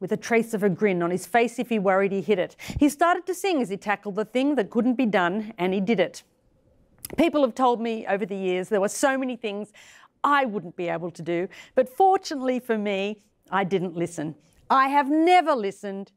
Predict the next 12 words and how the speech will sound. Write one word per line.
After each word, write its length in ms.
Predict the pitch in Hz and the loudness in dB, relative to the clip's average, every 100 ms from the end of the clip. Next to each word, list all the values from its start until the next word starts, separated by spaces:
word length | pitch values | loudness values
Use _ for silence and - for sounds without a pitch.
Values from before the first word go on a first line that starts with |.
| _ _ | _ _
You 140 | 208 214 | -10 -6
can 160 | 214 | -4
ask 300 | 175 165 - | -4 -6 -8
my 160 | 180 175 | -8 -8
mum. 420 | 185 202 160 156 - | -6 -6 -8 -10 -16
<laughs> 60 | _ - - - - 240 - 269 262 - - - - - - - - - - - - | _ -20 -20 -18 -16 -16 -14 -14 -12 -14 -16 -16 -18 -18 -16 -14 -12 -12 -14 -14 -2
I 280 | 240 254 285 226 | 2 2 0 0
am 400 | 220 214 220 214 - 165 | 2 2 0 -2 -4 0
defiant, 680 | 202 - 175 165 160 170 - - | 0 0 0 0 -2 -6 -8 -2
always 360 | 175 170 - | 0 0 0
have 280 | - 190 160 | -2 -2 0
been. 380 | 190 190 247 | 0 0 -2